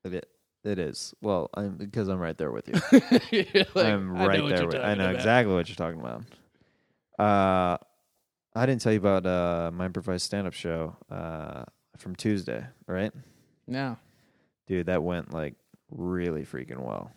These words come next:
Speaker 1: It was, like, maybe the best turnout we've ever had, or one of the best turnouts.
Speaker 2: On a Tuesday?
Speaker 1: Yeah, for stand up on the spot.
Speaker 2: Oh,
Speaker 1: That's when we
Speaker 2: nice.
Speaker 1: usually do it, is, is Tuesday.
Speaker 2: Right,
Speaker 1: We do it
Speaker 2: yeah.
Speaker 1: once a month tu-, on Tuesdays.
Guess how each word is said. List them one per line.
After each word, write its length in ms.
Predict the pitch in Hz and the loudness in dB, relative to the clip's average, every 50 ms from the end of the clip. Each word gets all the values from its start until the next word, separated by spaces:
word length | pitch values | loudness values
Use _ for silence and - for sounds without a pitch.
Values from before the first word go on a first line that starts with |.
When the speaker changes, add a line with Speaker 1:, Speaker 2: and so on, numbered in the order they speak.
| _ - - | _ -10 -4
Speaker 1:
It 60 | 98 | -2
was, 120 | 98 95 92 | -2 0 0
like, 140 | 92 90 82 85 _ _ _ _ _ _ _ _ _ _ | -2 -4 -6 -10 _ _ _ _ _ _ _ _ _ _
maybe 360 | - 107 104 107 107 107 110 113 | -8 -4 0 2 2 4 4 2
the 80 | 104 98 | 2 4
best 280 | 101 107 107 - - | 4 4 4 2 0
turnout 380 | - 117 113 113 113 113 113 87 | -2 -2 0 2 2 2 2 0
we've 160 | 110 101 98 | 0 2 2
ever 220 | 110 110 110 110 113 | 4 4 4 4 4
had, 320 | 110 110 117 120 123 123 - _ _ - _ - | 4 4 4 4 2 0 -6 _ _ -20 _ -4
or 160 | 107 98 95 | -2 0 0
one 180 | 92 98 104 113 | 2 2 2 2
of 60 | 110 | 2
the 60 | 110 | 2
best 220 | 117 117 110 - | 2 2 0 0
turnouts. 460 | - 127 127 127 127 131 127 - - - | -2 -2 -2 0 -2 -2 -4 -8 -4 -2
Speaker 2:
On 140 | 156 156 - | -2 -2 -2
a 40 | - | -2
Tuesday? 580 | - - 202 262 359 - 523 554 523 403 - - _ _ _ _ _ _ _ _ _ - | -2 0 0 0 2 2 2 0 0 -2 -6 -14 _ _ _ _ _ _ _ _ _ 2
Speaker 1:
Yeah, 200 | 127 135 120 120 - _ _ _ _ | 2 4 4 2 -2 _ _ _ _
for 160 | _ - 107 | _ -4 -4
stand 200 | - - 117 113 | -4 -2 -2 -2
up 100 | 107 95 | 0 -2
on 40 | 104 95 | -4 -4
the 40 | |
spot. 240 | - - 120 123 - - | -2 0 0 0 0 0
Speaker 2:
Oh, 180 | 139 139 123 | 0 0 2
Speaker 1:
That's 180 | 113 143 165 - | 2 2 4 4
when 100 | 202 190 | 4 6
we 60 | 170 147 | 6 6
Speaker 2:
nice. 20 | 143 | 6
Speaker 1:
usually 180 | 135 123 117 104 | 6 6 4 4
do 180 | 104 127 123 98 | 4 4 4 4
it, 80 | 90 | 4
is, 220 | 90 85 87 90 - | 2 -2 -4 -8 -8
is 180 | 101 95 - - - _ _ _ | -8 -8 -8 -10 -16 _ _ _
Tuesday. 200 | - 110 101 143 | -4 2 6 6
Speaker 2:
Right, 240 | 143 131 117 110 - - | 6 6 6 2 0 0
Speaker 1:
We 80 | 120 127 | 6 8
do 100 | 131 120 | 8 10
it 20 | |
Speaker 2:
yeah. 60 | 107 | 10
Speaker 1:
once 200 | 107 110 101 - | 8 6 2 0
a 20 | 104 | -4
month 240 | 101 95 92 - | -4 -4 -6 -8
tu-, 220 | - - 101 92 - | -6 -6 -6 -6 -4
on 220 | - 98 92 92 - | -6 -6 -6 -6 -8
Tuesdays. 520 | - - 98 95 - 95 87 - - - | -6 -6 -6 -6 -6 -8 -10 -10 -10 -14